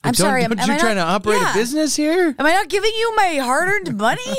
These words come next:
Speaker 2: <laughs>
Speaker 1: I, that to me is the most frustrating, where they, where they tell you something like you were supposed to know and you're an asshole for not doing the, the ordering correctly,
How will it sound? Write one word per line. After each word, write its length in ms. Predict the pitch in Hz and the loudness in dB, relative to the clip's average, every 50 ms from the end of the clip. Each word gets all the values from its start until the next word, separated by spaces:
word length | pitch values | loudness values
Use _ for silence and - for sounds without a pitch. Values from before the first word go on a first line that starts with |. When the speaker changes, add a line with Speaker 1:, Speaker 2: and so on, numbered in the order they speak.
| 466 - | -6 -6
Speaker 2:
<laughs> 1080 | - 226 - _ - 214 - - - - - - - - - - - - - - _ | -8 -10 -10 _ -14 -14 -14 -14 -18 -18 -18 -18 -20 -20 -20 -20 -20 -20 -20 -14 _
Speaker 1:
I, 200 | - 302 349 311 | 0 0 2 2
that 320 | 233 240 294 277 320 339 - | 0 0 0 0 0 -2 -2
to 140 | - 339 330 | -4 -4 -2
me 160 | 311 294 277 | 0 0 0
is 100 | 247 226 | 0 0
the 80 | 247 | -2
most 200 | 233 220 202 - | -2 -2 -2 -4
frustrating, 880 | - - - - 240 233 233 - - - 269 247 254 240 240 240 240 240 | -6 -6 -4 -2 -2 0 0 -4 -2 -2 -2 -2 0 0 0 0 0 0
where 120 | 226 226 | 0 0
they, 160 | 226 220 214 - - - | 0 0 -2 -2 -6 -2
where 120 | 247 240 226 | 0 0 2
they 140 | 226 220 202 | 2 0 -2
tell 340 | - - - - 254 277 | -4 -6 -2 -2 0 0
you 220 | 302 277 294 320 311 | 0 -2 -2 -2 0
something 440 | - - 247 220 214 202 226 214 208 | 0 0 0 -2 -4 -4 -6 -6 -4
like 240 | 196 180 165 - | -4 -6 -6 -6
you 120 | 196 208 196 | -6 -2 0
were 100 | 202 202 | 0 2
supposed 480 | 196 - 226 - - 214 202 185 - | 0 0 -2 -4 -2 -2 -2 -2 -2
to 80 | - 180 | -4 -4
know 480 | 170 175 175 170 170 156 143 135 127 127 - - - - - - - - | -4 -2 0 0 0 0 0 -2 -6 -10 -14 -20 -20 -20 -20 -20 -12 -6
and 220 | - 175 175 175 | -6 -4 -4 -2
you're 220 | 185 196 196 202 | 2 2 2 2
an 60 | 202 190 | 2 -2
asshole 600 | 185 185 185 175 - - 185 165 160 156 151 143 | -2 -2 -2 -2 -2 -2 -2 -2 -2 -2 -4 -6
for 160 | - 185 180 | -6 -4 -2
not 260 | 180 175 170 160 156 | 0 0 -2 -2 -6
doing 400 | 165 190 190 190 190 190 190 170 | -6 -6 -4 -4 -2 -4 -4 -4
the, 180 | 175 185 - - - | -6 -6 -8 -8 -8
the 140 | 196 208 202 | -2 -2 -2
ordering 580 | - 202 208 208 202 196 208 196 196 190 180 | 0 0 0 0 0 0 0 -2 -2 -2 -4
correctly, 680 | 165 - 170 180 175 - - - 170 156 143 139 135 - | -6 -2 0 0 0 0 0 0 2 2 2 -2 -6 -8